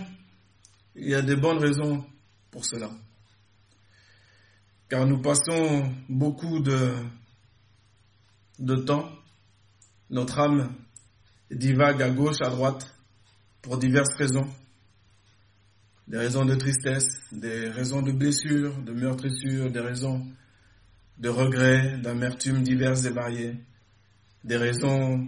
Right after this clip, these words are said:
de raisonnement. Et notre âme divague. Elle divague à gauche, à droite, et elle oublie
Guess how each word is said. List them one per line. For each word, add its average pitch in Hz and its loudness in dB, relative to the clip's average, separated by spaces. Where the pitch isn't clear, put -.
de 117 -8
raisonnement. 135 2
Et 127 -4
notre 131 2
âme 151 4
divague. 127 4
Elle 107 -8
divague 131 4
à 131 4
gauche, 143 2
à 123 2
droite, 139 0
et 120 -2
elle 127 4
oublie 147 2